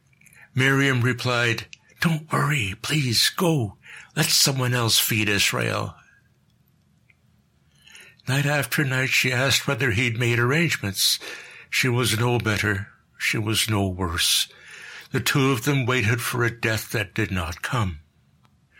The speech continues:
And so it was that he would travel alone through Europe again, to find the old places in the hope that they changed.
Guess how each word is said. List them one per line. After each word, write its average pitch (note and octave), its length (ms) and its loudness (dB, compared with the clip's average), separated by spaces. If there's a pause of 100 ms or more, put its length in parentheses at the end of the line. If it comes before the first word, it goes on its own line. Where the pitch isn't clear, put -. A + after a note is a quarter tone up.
(360)
And B2 180 -4
so A2+ 360 2
it - 180 -4
was A#2+ 340 2
that A#2+ 180 0
he A2 120 0
would G#2+ 220 0
travel G#2+ 600 0
alone A2 380 2
through A#2 240 0
Europe G#2+ 500 2
again, A#2 540 0 (480)
to B2 80 0
find A#2+ 380 0
the A#2 100 -2
old A#2+ 400 -2
places B2 480 0
in A#2 200 0
the A2+ 100 -2
hope A#2+ 300 -2
that A#2 240 -4
they G#2+ 240 0
changed. A2 720 0